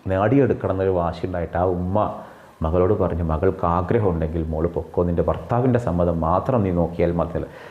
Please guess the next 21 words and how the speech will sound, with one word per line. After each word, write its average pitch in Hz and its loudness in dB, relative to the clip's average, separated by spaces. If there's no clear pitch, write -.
നമ്മുടെ 156 2
നാട്ടിലും 104 0
ഇങ്ങനെ 92 -4
കുറേ 92 0
ആളുകളുണ്ട് 82 0
ഒറ്റയ്ക്ക് 123 0
യാത്ര 90 4
പോകാൻ 85 2
ഇഷ്ടപ്പെടുന്ന 87 -2
ഒരാളുകൾ. 80 2
നമ്മുടെ 160 4
കൂട്ടത്തിൽ 151 2
ആരെങ്കിലും 120 2
അത്തരത്തിൽ 98 -2
യാത്ര 92 0
പോയിട്ടുണ്ടോ, 85 0
പോയിട്ടുള്ള 87 0
ആളുകളുണ്ടെങ്കിൽ 87 2
ഒന്ന് 110 2
അനുഭവങ്ങൾ 92 0
പങ്കുവെക്കാം. 85 0